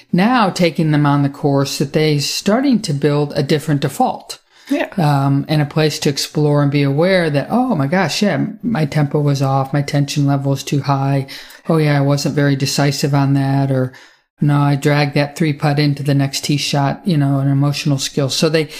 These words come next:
Speaker 1: they start to actually realize, Oh my gosh, there's so much more I can do on the course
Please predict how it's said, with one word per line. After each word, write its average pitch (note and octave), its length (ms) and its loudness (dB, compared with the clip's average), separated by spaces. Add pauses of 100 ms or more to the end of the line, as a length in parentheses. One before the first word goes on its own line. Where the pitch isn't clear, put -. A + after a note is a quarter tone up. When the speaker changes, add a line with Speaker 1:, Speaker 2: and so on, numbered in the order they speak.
(180)
Speaker 1:
they F3 100 0
start C4+ 300 0
to G#3 100 2
actually E3+ 460 -2 (120)
realize, G#3 440 0
Oh F#3+ 100 0
my G3 160 0
gosh, F#3+ 240 0
there's C#3 160 -2
so C4+ 180 0
much C4+ 280 0
more E3 220 2
I D3 80 0
can C#3 320 0
do G#3+ 480 0
on G#3 340 2
the D3+ 80 -2
course - 680 -4